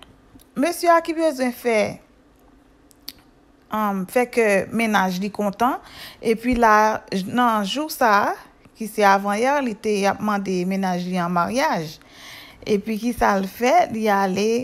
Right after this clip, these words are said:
li ale nan dlo a. Li lage kò l nan dlo a. Li al mande mennaj li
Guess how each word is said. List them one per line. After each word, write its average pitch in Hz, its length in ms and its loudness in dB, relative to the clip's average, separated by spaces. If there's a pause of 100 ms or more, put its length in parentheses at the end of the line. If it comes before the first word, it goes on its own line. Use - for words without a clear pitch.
(840)
li 330 120 -4
ale 403 240 2
nan 381 160 2
dlo 320 240 4
a. 226 80 6
Li 226 80 0
lage 285 320 2
kò 269 160 4
l 262 80 2
nan 254 160 -2
dlo 233 240 2
a. 254 140 2 (420)
Li 233 120 2
al 226 200 4
mande 233 560 0
mennaj 233 560 0
li 233 160 -4